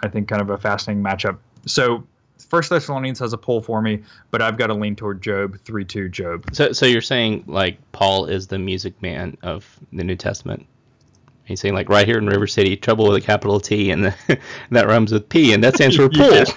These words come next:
Speaker 2: <laughs> Now, I know all you folks are kinda
Speaker 1: Uh,
Speaker 2: like,
Speaker 1: yeah.
Speaker 2: are, are, are the right kind of parents. I'm gonna be perfectly, <laughs> perfectly frank. Would you go, d-, uh, I can't do it. Anyway, yes.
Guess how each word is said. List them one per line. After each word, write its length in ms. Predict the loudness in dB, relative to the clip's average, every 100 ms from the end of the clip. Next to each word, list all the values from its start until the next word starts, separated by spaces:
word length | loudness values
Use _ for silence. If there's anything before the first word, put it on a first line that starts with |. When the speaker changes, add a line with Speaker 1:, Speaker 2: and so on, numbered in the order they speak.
| -10 -4 -2
Speaker 2:
<laughs> 440 | -2 -4 -2 -2 -2 _ -20 _ _ _ -20 -10 -10 -10 -16 -16 -4
Now, 160 | 2 6
I 20 |
know 180 | 6 8
all 140 | 6
you 140 | 4 2
folks 280 | 2 2
are 80 | 0
kinda 260 | 0 2 4
Speaker 1:
Uh, 40 | 4
Speaker 2:
like, 100 | 2
Speaker 1:
yeah. 180 | 0 -2 -6 -4
Speaker 2:
are, 220 | 2 2 2
are, 260 | 2 0 0
are 320 | 0 0 -2 _ -2
the 80 | 0
right 140 | 2
kind 160 | 0 -2
of 60 |
parents. 420 | 0 0 0 -4 -16 -20 -8
I'm 80 | -2
gonna 120 | 0 2
be 100 | 0
perfectly, 440 | -2 -2 -6 -6
<laughs> 400 | -8 -14 -14 -4
perfectly 540 | -2 -2 -4 -8 -4
frank. 500 | -4 -4 -4 -4 -8 -16 -16 -14
Would 160 | -8 -6
you 60 | 0
go, 220 | 0 0
d-, 200 | -4 -10 -6
uh, 100 | -8 -2
I 320 | 2 4 4
can't 240 | 2 -4 -2
do 100 | -2
it. 140 | -2 -6 -20 -20
Anyway, 260 | -16 -14 -14 -18 _ _ _ -6
yes. 320 | -6 -6 -14